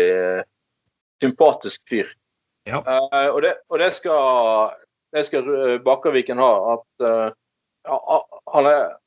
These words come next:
Speaker 1: aldri opplevd han som en brautende karrierefyr som har gått inn i politikken for å skaffe seg posisjoner og verv. Eh, eh, eh, og, og liksom hatt spisse albuer og tenkt på seg selv og sin egen karriere først.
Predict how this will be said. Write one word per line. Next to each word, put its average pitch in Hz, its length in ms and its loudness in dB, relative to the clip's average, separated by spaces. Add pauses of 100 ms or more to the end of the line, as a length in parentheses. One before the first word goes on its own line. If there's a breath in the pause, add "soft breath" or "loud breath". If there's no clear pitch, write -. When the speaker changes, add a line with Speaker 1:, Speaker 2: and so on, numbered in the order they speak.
Speaker 1:
aldri 175 300 0
opplevd 147 400 0
han 127 220 2
som 120 280 -10
en 214 200 -4 (1200)
brautende 147 800 -2
karrierefyr 117 800 2
som 110 280 -8
har 110 280 4 (320)
gått 127 160 -2
inn 127 140 2
i 117 80 -2
politikken 117 540 -4
for 113 160 -6
å - 40 -8
skaffe 123 360 -2
seg 113 180 -4
posisjoner 107 640 -4
og 90 180 -6
verv. 104 240 0 (640)
Eh, 123 80 -4
eh, 107 800 0
eh, - 220 -8 (100)
og, 135 320 0
og 131 260 2
liksom 127 240 0
hatt 104 100 -4
spisse 131 400 -2
albuer 120 640 0
og 101 600 0
tenkt 127 200 -4
på 113 80 -18
seg - 140 -12
selv 113 280 2
og 107 40 -8
sin 95 160 -8
egen 107 260 -6
karriere 104 500 0
først. - 360 -4